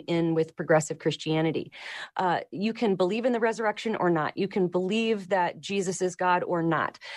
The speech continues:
It, it's not gonna matter in progressive Christianity because it's really not so much about what you believe,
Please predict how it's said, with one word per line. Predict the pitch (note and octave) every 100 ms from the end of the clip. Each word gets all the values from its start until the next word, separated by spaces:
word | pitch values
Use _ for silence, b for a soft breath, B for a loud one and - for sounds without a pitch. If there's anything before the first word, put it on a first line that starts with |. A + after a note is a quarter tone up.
| B
It, | - F#3+
it's | F#3+ -
not | A#3+ B3+
gonna | A#3 G#3
matter | F3+ E3+ D#3+ D#3+ D#3 B2
in | - F3
progressive | E3+ E3+ E3 E3+
Christianity | - D#3+ - E3+ E3+
because | E3 F#3
it's | G3+ -
really | A3 B3+ B3+
not | F#3+ G3
so | - G3+
much | F#3 F3
about | F3+ E3 -
what | F3+ -
you | E3+
believe, | D3+ C#3+ D#3 F#3 D4 D4+